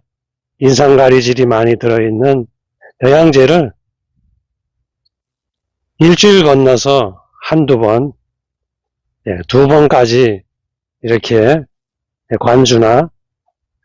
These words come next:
연면 시비를 해주면 꽃눈이 잘 달리고 튼실한 꽃을 볼 수 있는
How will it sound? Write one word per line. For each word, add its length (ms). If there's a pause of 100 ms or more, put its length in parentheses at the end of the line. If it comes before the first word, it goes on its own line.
연면 300
시비를 420
해주면 440 (720)
꽃눈이 360
잘 440
달리고 680 (540)
튼실한 500
꽃을 440 (360)
볼 120
수 160
있는 480